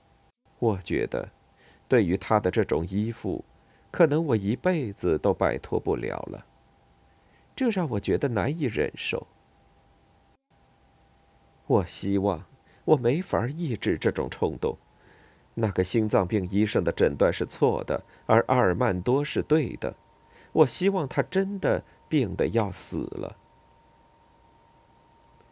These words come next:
从那时起，有很多年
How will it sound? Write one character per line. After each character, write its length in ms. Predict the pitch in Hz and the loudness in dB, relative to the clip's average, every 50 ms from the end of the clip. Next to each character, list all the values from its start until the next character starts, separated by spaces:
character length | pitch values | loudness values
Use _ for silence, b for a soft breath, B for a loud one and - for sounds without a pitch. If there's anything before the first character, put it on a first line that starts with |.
| b b b b b b b b b b _ | b b b b b b b b b b _
从 260 | - - 156 143 151 170 | 0 2 4 4 4 2
那 220 | 190 180 156 139 | -2 -2 -4 -4
时 260 | - - - 98 107 | -4 -2 0 0 0
起， 400 | 110 - - 92 71 58 55 - - _ _ _ _ _ _ _ _ _ - | 0 -2 -4 -4 -4 -4 -6 -10 -14 _ _ _ _ _ _ _ _ _ 4
有 180 | 110 104 101 | 4 4 4
很 280 | - - 117 85 64 60 | 4 2 0 0 0 0
多 260 | - 110 113 127 131 | 0 0 0 2 0
年 320 | 127 117 90 69 55 65 | 0 -2 -4 -4 -4 -6